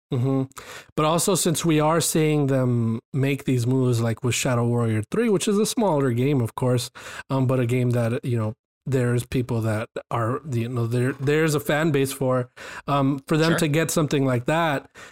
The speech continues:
Speaker 1: you know, maybe we'll start seeing them make deals with Square Enix or, you know, make deals with Capcom. Like, "Hey, this Final Fantasy game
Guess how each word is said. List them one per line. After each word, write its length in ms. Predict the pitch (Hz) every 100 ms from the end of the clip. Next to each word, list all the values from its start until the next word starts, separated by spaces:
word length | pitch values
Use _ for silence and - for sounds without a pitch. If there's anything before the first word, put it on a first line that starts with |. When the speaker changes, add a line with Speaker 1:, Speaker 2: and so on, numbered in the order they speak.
| _
Speaker 1:
you 80 | 143
know, 140 | 147
maybe 320 | 135 139 135 147
we'll 200 | 143 135
start 280 | - 131
seeing 380 | 127 143 135 131
them 400 | 123 123 120 113 -
make 340 | 139 127 117 113
deals 380 | 123 123 117
with 340 | 117 113 - - _ _ _ _ -
Square 520 | - - 131 127 151
Enix 360 | 123 - - - -
or, 760 | 117 113 107 104 104 101 98 -
you 100 | 135
know, 320 | 117 101 92 95 _ _ _ _ _ -
make 220 | 127 120
deals 280 | 131 123 120
with 160 | 117
Capcom. 540 | - 135 - - 107 98 -
Like, 240 | - 117 117
"Hey, 300 | 156 131 - _ _ _ _ -
this 180 | 135 151
Final 260 | - 156 143
Fantasy 420 | 170 165 156 156
game 380 | 139 147 143